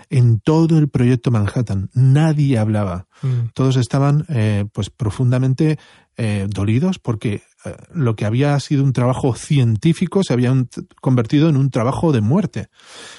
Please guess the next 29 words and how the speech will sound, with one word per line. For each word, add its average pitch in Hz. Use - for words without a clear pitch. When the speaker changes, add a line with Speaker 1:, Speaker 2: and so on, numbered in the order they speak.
Speaker 1:
Y 107
la 101
verdad 95
es 120
que, 110
mm, 110
sí 170
sabían 120
que 117
tenían 113
que 113
hacer 117
una 120
bomba, 170
pero, 110
eh, 107
no 120
eran 147
plenamente 131
conscientes 131
de 135
que 117
se 107
había 117
lanzado 117
contra 117
por, 98
población 104
civil. 98